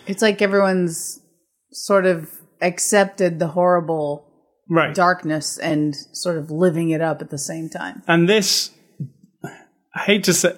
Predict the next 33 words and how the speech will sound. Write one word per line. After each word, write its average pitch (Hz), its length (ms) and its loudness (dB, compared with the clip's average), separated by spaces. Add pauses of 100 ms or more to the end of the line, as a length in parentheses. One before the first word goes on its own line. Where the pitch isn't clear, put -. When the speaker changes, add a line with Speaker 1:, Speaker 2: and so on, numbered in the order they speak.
(160)
Speaker 2:
say 180 320 2
it, 127 140 -8
like, 139 280 -4
because 143 340 -6
I 151 40 -10
don't 143 240 0
like 127 140 -6
to - 100 -16
compare 139 520 -2
things 131 280 -4
exactly, 131 480 -2 (320)
but 170 100 2
it 175 140 -2
does 214 260 -2
borrow 156 480 0
a - 20 -2
lot 131 220 -2
from 135 220 -4
Fargo. 131 600 -2
I 160 80 -2
mean, 151 220 4
from 143 280 0
all 156 280 4
of 139 80 -2
Fargo. 127 600 -2 (960)
Speaker 1:
But 247 180 2
this 233 200 2
is 202 120 2
also, 214 460 2
we 185 240 -2
forgot 170 320 0
to 180 80 -8
mention, 196 400 -2